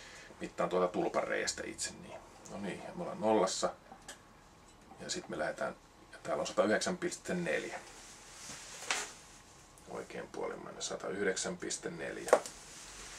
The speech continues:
Ja, ja sitten otetaan vasen puoli. Täällä on pieni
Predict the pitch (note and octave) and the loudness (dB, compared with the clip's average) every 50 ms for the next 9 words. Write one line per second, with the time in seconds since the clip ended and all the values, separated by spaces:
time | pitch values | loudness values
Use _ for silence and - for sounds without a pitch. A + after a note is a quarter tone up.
0 | - - - - - - - - - - - - - - - E3+ - - - - | -12 -12 -8 -4 -2 0 0 0 0 -2 -6 -10 -14 -8 -2 -2 -2 -2 -2 -10
1 | - - - - - - - - - - - - - - - - - - - - | -14 -12 -12 -12 -14 -14 -12 -14 -14 -14 -14 -16 -18 -18 -18 -18 -20 -20 -20 -20
2 | - - - - - - - - - - - - - - - - - - - - | -20 -18 -18 -18 -18 -18 -16 -16 -16 -16 -18 -18 -18 -16 -18 -14 -10 -10 -10 -10
3 | - - - - - - - - - - - - - - - - - - - - | -10 -12 -8 -8 -6 -6 -6 -8 -10 -8 -8 -6 -6 -6 -8 -6 -6 -6 -6 -6
4 | - - A2 A2+ A#2 C3 C3 - G#2+ - F#3 - - E3 F3 E3+ E3+ F3 - - | -4 -4 -2 6 8 8 10 10 6 4 2 0 -2 0 2 2 2 0 -4 -8
5 | - - - - - - - - - - - - - - - - - - - - | -12 -14 -14 -14 -14 -12 -14 -14 -14 -14 -16 -16 -16 -16 -16 -16 -18 -16 -18 -18
6 | - - - - - - - - - - - - - - - - - - - - | -18 -16 -16 -16 -16 -16 -16 -16 -16 -16 -16 -14 -12 -12 -12 -12 -16 -18 -12 -12
7 | - - - - - - - - - - - - - - - - - - - - | -12 -12 -12 -16 -16 -12 -12 -12 -14 -14 -18 -18 -18 -18 -18 -18 -20 -18 -18 -18
8 | - - - - - - - - - - - - - - - - - - G3 F#3+ | -18 -18 -18 -18 -18 -18 -18 -18 -18 -18 -18 -18 -14 -8 -4 -4 -2 -2 -2 -2
9 | - F3 E3+ - _ | 0 2 2 2 _